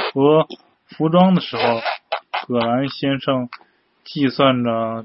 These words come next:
这次演出的收入：二十条，二-，二十二颗麦子，五条毛毛虫，三只蜗牛，还有一枚纽扣。过节啦！小胖墩儿，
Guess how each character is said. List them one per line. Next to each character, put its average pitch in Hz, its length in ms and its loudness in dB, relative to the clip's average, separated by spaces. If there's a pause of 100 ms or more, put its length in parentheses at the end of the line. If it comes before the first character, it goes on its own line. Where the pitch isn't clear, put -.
这 135 220 2
次 131 320 -2
演 113 340 -4
出 143 480 -2
的 131 260 -2
收 - 260 0
入： 175 300 6 (560)
二 156 260 4
十 156 140 -2
条， 131 200 2 (480)
二-， 196 100 0 (100)
二 156 360 4
十 - 140 -4
二 165 220 6
颗 160 320 -2
麦 180 340 2
子， 120 140 -10 (400)
五 127 160 -4
条 175 280 0
毛 151 180 0
毛 185 160 2
虫， 160 240 0
三 202 400 2
只 190 160 2
蜗 190 220 4
牛， 156 300 0 (340)
还 175 240 0
有 147 340 4
一 185 240 2
枚 160 220 4
纽 156 180 2
扣。 254 300 2 (440)
过 208 360 6
节 170 280 4
啦！ 180 720 4 (1200)
小 131 160 0
胖 156 200 0
墩 147 140 2
儿， 151 260 -2